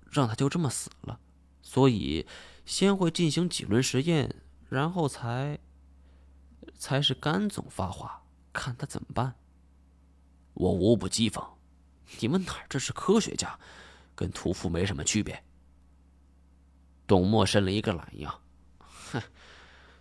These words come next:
彼此彼此。”简简单单四个字，我是无法反驳。想来也对，我以前跟这刽子手又有什么区别呢？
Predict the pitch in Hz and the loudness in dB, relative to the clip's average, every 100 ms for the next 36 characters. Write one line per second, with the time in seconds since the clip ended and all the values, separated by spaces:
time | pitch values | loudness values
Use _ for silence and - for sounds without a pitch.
0 | - - 117 139 147 - - - 120 151 | -16 -4 0 0 0 -8 -8 2 2 2
1 | - - - - - - - - _ - | -2 -10 -12 -12 -14 -20 -20 -20 _ -20
2 | _ _ _ _ _ _ _ _ _ _ | _ _ _ _ _ _ _ _ _ _
3 | - 104 110 131 - 65 67 95 95 92 | 4 6 8 6 2 -4 -2 0 2 2
4 | 95 - 78 76 - 71 78 73 - - | 2 2 -2 -4 -6 -6 -6 -6 -6 -6
5 | 62 - 107 - - - - - - - | -8 -6 -6 -4 -6 -6 -8 -10 -14 -14
6 | - - - - - _ _ - - - | -14 -16 -20 -20 -20 _ _ -20 -6 -2
7 | 78 90 123 127 - 139 127 - _ - | 0 0 2 0 0 -4 -4 -14 _ -20
8 | - - - - - 208 190 123 135 175 | -20 -20 -20 -20 -2 2 4 4 6 4
9 | 196 196 185 208 240 180 101 - 57 64 | 4 4 4 6 6 6 2 -2 -6 -6
10 | 76 73 - - - - - 92 - - | -4 -4 -8 -16 -16 -6 -2 -2 -2 -8
11 | - - 123 - - - - - | -6 -4 -4 -4 -8 -12 -14 -16